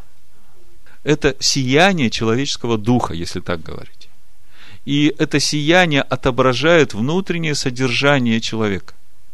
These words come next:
Или по-другому, в контексте Писания, имя человека. То есть, содержание имени человека или внутренней сущности человека определяет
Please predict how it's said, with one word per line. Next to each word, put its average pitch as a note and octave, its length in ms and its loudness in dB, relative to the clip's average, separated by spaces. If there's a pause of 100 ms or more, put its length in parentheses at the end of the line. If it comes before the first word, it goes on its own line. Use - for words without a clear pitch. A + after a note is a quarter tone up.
(1000)
Или A#2 160 2
по-другому, C3 680 4 (140)
в F#2+ 140 -6
контексте B2 440 0
Писания, A#2+ 520 -2 (140)
имя B2 440 0 (400)
человека. - 540 -8 (960)
То C3+ 140 2
есть, - 240 -2 (500)
содержание C3 760 4
имени E3+ 460 4
человека G2 520 2 (100)
или G#2 360 2 (260)
внутренней G2 440 2
сущности F2 520 -4
человека C3 440 0
определяет C3+ 600 4